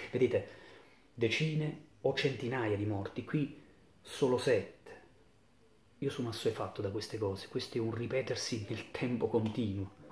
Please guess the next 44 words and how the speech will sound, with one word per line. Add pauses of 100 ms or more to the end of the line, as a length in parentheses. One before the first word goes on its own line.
(400)
un
ripetersi
nel
tempo
della
caccia
ai
responsabili,
un
ripetersi
nel
tempo
nel
cercare
di
capire
le
cause, (240)
un
ripetersi
nel
tempo
dei
soliti
battibecchi
alla
caccia
appunto
di
queste
cause
e
di
queste
responsabilità, (260)
un
ripetersi
nel
tempo
delle
polemiche
politiche, (260)
e
magari